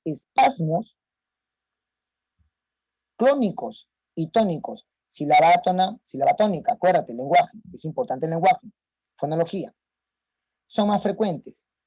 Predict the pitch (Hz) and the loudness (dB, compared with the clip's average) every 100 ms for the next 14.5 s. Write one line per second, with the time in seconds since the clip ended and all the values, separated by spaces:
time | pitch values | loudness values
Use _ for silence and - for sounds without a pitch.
0 | _ _ _ _ _ _ _ _ _ _ | _ _ _ _ _ _ _ _ _ _
1 | _ _ _ 170 175 180 180 180 180 - | _ _ _ 2 6 6 8 6 2 -6
2 | 165 175 175 208 190 196 _ _ _ _ | -4 0 0 0 -2 -4 _ _ _ _
3 | _ - 175 175 175 175 180 180 180 - | _ 2 6 8 8 6 6 6 4 -2
4 | _ _ _ - 151 170 180 196 - _ | _ _ _ -10 -6 -4 -4 -8 -10 _
5 | _ - 131 127 143 - - _ _ _ | _ -16 -14 -12 -10 -10 -12 _ _ _
6 | _ _ _ _ _ 202 - 254 240 214 | _ _ _ _ _ -6 -2 0 0 -2
7 | - 135 131 131 139 147 - - _ _ | -4 -10 -10 -12 -10 -10 -12 -20 _ _
8 | _ _ _ _ _ _ _ _ _ _ | _ _ _ _ _ _ _ _ _ _
9 | _ _ _ _ _ _ _ - 123 107 | _ _ _ _ _ _ _ -20 -20 -18
10 | - 131 139 147 156 208 196 - - _ | -12 -8 -8 -8 -4 -2 -4 -8 -20 _
11 | _ _ _ _ _ _ _ _ _ _ | _ _ _ _ _ _ _ _ _ _
12 | _ _ 147 143 113 135 131 - - 165 | _ _ -10 -10 -12 -12 -12 -6 -4 -2
13 | 202 220 214 208 208 208 190 202 196 185 | -2 -2 -2 -2 -2 -2 -4 -4 -4 -2
14 | - 139 170 170 | -4 -4 -2 -2